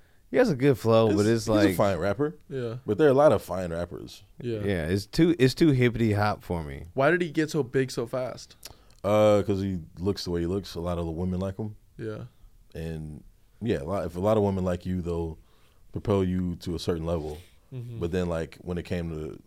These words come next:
Speaker 2: releasing albums, didn't really sell that well. And, and they didn't really perform that well. Like, people were like, "Ah, it's fine."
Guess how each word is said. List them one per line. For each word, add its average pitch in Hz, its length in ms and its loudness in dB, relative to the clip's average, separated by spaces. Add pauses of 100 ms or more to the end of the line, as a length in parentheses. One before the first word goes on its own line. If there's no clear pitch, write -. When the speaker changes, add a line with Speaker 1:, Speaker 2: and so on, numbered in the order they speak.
Speaker 2:
releasing 87 360 -4
albums, 92 640 -4 (480)
didn't 92 160 0
really 87 180 0
sell 78 240 -4
that 60 140 -6
well. - 240 -12 (840)
And, 78 420 -10
and 76 260 -8 (100)
they 87 140 0
didn't 82 260 -6
really 82 280 -4 (180)
perform 92 380 -6
that 52 140 -12
well. 50 200 -10
Like, 80 160 -8 (180)
people 87 240 -2
were 80 80 -4
like, 82 220 -4
"Ah, 104 200 0
it's 90 120 -8
fine." 82 360 -6